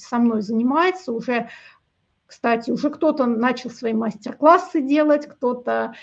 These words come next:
записал шикарный анонс, кто-то уже начал, а, реализовывать выбранные способы монетизации,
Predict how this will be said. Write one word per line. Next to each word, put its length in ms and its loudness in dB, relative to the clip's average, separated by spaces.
записал 560 0
шикарный 640 -4
анонс, 460 0
кто-то 420 -2
уже 220 -6
начал, 560 -4
а, 400 -6
реализовывать 760 4
выбранные 440 -2
способы 480 -4
монетизации, 720 -4